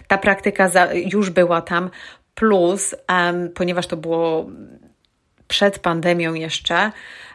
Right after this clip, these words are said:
ja jeździłam na naprawdę wszystkie możliwe spotkania networkingowe lokalnie.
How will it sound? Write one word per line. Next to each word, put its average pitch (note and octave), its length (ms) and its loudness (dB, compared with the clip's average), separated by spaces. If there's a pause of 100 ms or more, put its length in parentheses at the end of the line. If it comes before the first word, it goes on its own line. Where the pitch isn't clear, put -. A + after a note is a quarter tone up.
(520)
ja F3 340 2
jeździłam E3+ 880 0 (300)
na D#3+ 300 -2 (160)
naprawdę F3 440 0
wszystkie - 400 -4
możliwe E3+ 840 -2
spotkania G#3 580 0
networkingowe E3 920 -2
lokalnie. E3+ 880 0